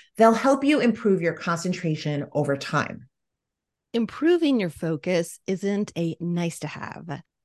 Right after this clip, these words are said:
Speaker 2: That is to say, it's not really optional. It's a necessity if you want to make substantial progress on your business initiatives. Whether you're working on marketing, client deliverables, or admin work,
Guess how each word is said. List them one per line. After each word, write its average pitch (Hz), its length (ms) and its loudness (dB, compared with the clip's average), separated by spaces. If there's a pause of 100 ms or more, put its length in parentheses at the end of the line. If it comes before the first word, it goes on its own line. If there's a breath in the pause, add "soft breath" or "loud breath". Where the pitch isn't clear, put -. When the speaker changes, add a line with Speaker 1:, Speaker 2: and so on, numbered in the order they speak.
(100)
Speaker 2:
That 220 160 2
is 269 160 0
to 302 120 -2
say, 175 500 2
it's - 200 -8
not 247 360 0
really 202 440 -2
optional. 156 680 -4 (320)
It's 220 180 0
a 247 40 0
necessity 214 760 0
if 170 180 -8
you 190 120 -6
want 170 240 -2
to 202 80 -2
make 170 260 -4
substantial 160 680 -6
progress 185 800 -4
on 165 120 -6
your 165 120 -4
business 156 520 -6
initiatives. 165 880 -8 (440)
Whether 240 160 2
you're 277 160 4
working 202 540 0
on 147 180 -4
marketing, 180 800 -2 (100)
client 170 520 -6
deliverables, 165 840 -4
or 143 220 -4
admin 165 480 -2
work, - 340 -10